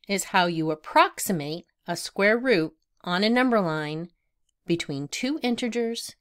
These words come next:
and how to determine which one it is closest to.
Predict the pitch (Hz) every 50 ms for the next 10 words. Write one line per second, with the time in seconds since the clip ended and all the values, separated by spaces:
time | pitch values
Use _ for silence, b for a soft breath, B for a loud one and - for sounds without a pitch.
0 | _ _ - 165 151 - - 175 170 175 185 196 190 - 196 - - 220 202 180
1 | 170 160 151 143 143 165 170 170 - - 185 175 170 175 175 - - 170 160 180
2 | 175 - - - 147 139 - - 151 - - - - 151 147 151